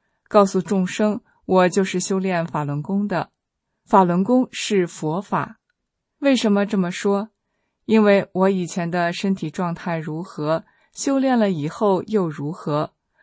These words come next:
我之前也接触过其他气功，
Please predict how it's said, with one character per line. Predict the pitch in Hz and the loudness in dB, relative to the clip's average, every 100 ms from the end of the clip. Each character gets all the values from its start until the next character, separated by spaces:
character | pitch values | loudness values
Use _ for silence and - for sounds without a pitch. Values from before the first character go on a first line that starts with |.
| _ _ | _ _
我 | 180 180 | 2 2
之 | 180 202 | 2 0
前 | 196 - 170 180 - | -2 0 0 -2 -2
也 | 165 160 | -4 -2
接 | - 190 | -2 -2
触 | - 185 | -4 -4
过 | 175 160 | -2 -4
其 | 156 151 | -6 -10
他 | - 185 | -8 -8
气 | 185 - 147 | -8 -10 -8
功， | 170 180 | -8 -8